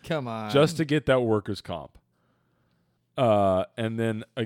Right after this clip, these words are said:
Speaker 2: this is where the thing came in where I said Saunders tried to leave, but she's good at apologizing on her knees.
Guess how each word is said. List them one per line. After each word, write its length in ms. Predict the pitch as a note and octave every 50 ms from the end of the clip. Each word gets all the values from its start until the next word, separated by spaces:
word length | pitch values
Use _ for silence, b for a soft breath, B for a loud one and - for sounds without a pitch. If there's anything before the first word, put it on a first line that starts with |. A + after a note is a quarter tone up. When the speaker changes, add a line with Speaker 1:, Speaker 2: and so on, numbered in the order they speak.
| A#2+ - -
Speaker 2:
this 200 | B2 A#2+ B2 A2+
is 140 | B2 A2+ G#2+
where 140 | A2+ A2+ G#2+
the 80 | G#2 F#2
thing 200 | - A2 G2+ G2+
came 220 | - G#2+ G2+ G2 F#2
in 120 | F#2+ G2
where 120 | F#2+ F#2
I 40 | F#2
said 300 | F#2 - G#2 G2 F#2 G2
Saunders 420 | - - G#2+ G#2 G#2+ G#2 G#2 G2 -
tried 340 | - - A2 G2+ G2+ G2
to 60 | G2 F#2+
leave, 280 | F#2+ F#2+ F#2 F2+ F2
but 100 | F2 E2
she's 220 | - - G2 F#2 F2
good 240 | F#2 G#2 G2 F#2
at 100 | F2+ E2+
apologizing 720 | E2+ - - G2 F#2+ F#2 E2+ E2 F#2 F2+ F2+ E2+ E2+ F2 F2+
on 100 | E2+ E2
her 80 | D#2+
knees. 440 | E2 F#2+ A2 A#2+ C3 C#3+ C#3 - -